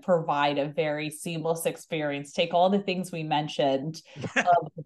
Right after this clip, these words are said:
Speaker 1: pain points, and say, "How do we make it a better experience?" Um, and something that's never existed in the market.
Speaker 2: Yeah.
Speaker 1: That's, that's, that's why you innovate, is to build something new.
Speaker 2: Yeah, I'm so glad to be one of your first phone calls way back when saying, "What do you need, caveman?"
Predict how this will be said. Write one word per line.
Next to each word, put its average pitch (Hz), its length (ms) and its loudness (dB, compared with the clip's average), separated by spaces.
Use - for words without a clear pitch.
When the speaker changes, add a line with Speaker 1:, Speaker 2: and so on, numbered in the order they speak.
Speaker 1:
pain 202 260 6
points, 156 580 0
and 165 300 2
say, 160 400 0
"How 165 140 4
do 160 100 -2
we 156 100 -2
make 139 220 -2
it 143 80 -2
a 135 60 0
better 131 280 -2
experience?" 175 920 0
Um, 165 320 6
and 190 100 2
something 269 300 4
that's 254 180 2
never 254 200 4
existed 247 460 -2
in 165 100 2
the 160 60 -6
market. 135 400 -4
Speaker 2:
Yeah. 320 120 6
Speaker 1:
That's, - 180 0
that's, - 340 -6
that's 160 260 0
why 185 160 4
you 185 200 2
innovate, 165 420 2
is 135 160 -2
to 165 80 -4
build 143 280 0
something 135 380 -4
new. 131 220 -2
Speaker 2:
Yeah, 123 160 -2
I'm 120 60 -2
so 175 180 2
glad 156 240 4
to 151 60 -4
be 143 160 2
one 165 140 4
of 165 60 6
your 156 100 4
first 165 300 -2
phone 156 200 -2
calls 139 320 -2
way 156 220 2
back 143 260 2
when 143 220 -2
saying, 143 240 -4
"What 247 160 6
do 339 60 -2
you 311 140 2
need, 247 300 2
caveman?" 170 640 4